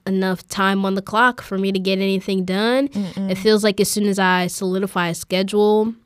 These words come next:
Speaker 1: something changes or something gets added on to where I'm like, "Okay, um,"
Speaker 2: This is too much.
Speaker 1: Yeah, like, it's getting to that point where I'm just like, "Is this what I'm gonna be going through, like, for the next, like, four to five years?" And it
Speaker 2: The idea of, like, year five just scares me. I really hope I don't have to do it.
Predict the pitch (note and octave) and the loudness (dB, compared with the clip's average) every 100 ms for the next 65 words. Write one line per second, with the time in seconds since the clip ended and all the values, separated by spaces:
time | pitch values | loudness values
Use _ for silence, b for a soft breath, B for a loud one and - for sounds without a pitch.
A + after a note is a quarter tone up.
0 | _ _ - - F3+ F3 E3+ F#3+ F3+ F#3+ | _ _ -18 -8 -6 -4 -4 -2 0 0
1 | G3 F#3+ F#3+ F3 - F3+ F3 E3+ E3+ E3 | 0 0 -2 -4 -6 -6 -4 -4 -4 -4
2 | F3 F3 F3 F3+ F#3 F#3+ F3 F3+ F3 F3+ | -4 -4 -4 -2 -4 -4 -4 -4 -4 -4
3 | F3 E3+ - b b b b - E3 - | -6 -8 -10 b b b b -14 -14 -10
4 | G3 A#3+ A4 A#4+ _ _ _ _ - - | -4 0 0 -2 _ _ _ _ -20 -20
5 | _ F3 F3+ F3 F3 F3 F#3 _ - F#3+ | _ -6 -4 -2 -4 -4 -8 _ -10 -8
6 | G3 - A#3 C#4 B3 - - - G3 B3+ | -8 -2 0 0 -2 -4 -6 -4 2 6
7 | B3 G3+ G3 - B B B B3 B3 D#4 | 6 4 2 -2 B B B 2 4 4
8 | E4 E4 D4 D4+ C#4 C4 B3+ A#3+ B3 B3 | 6 6 6 6 8 8 6 6 6 6
9 | A#3 A3 G3+ A3+ A#3 A#3 G#3+ G#3 G3 F#3 | 6 4 2 0 4 4 4 4 2 2
10 | F#3 F#3 F#3 F#3 _ _ A#2 A2+ F3 E3+ | 2 2 2 0 _ _ -8 -6 -6 -6
11 | E3+ - - F#3 F#3 D3+ D3 G#3+ A#3 A#3 | -6 -8 -6 -6 -6 -6 -2 4 6 8
12 | A3+ G#3+ G3 F3+ E3+ E3 D#3+ - G3+ A3 | 6 4 2 -2 -2 -4 -6 -8 0 2
13 | A#3+ C4 A3 A3 A#3+ A3+ A3 G3+ G3 G#3 | 4 4 4 4 2 2 0 0 -2 -2
14 | G3+ - F#3 F#3 F3+ F#3+ - - F#3+ F#3+ | -2 -4 -4 -4 -6 -10 -12 -10 -8 -8
15 | F#3 F#3+ F#3+ F#3+ - A3 G3+ G3 G3 F#3+ | -8 -6 -6 -6 -2 -2 -2 -2 -4 -6
16 | - F#3+ F#3+ F#3+ - F#3+ F#3+ F#3 F#3 - | -8 -8 -8 -10 -12 -12 -10 -8 -10 -14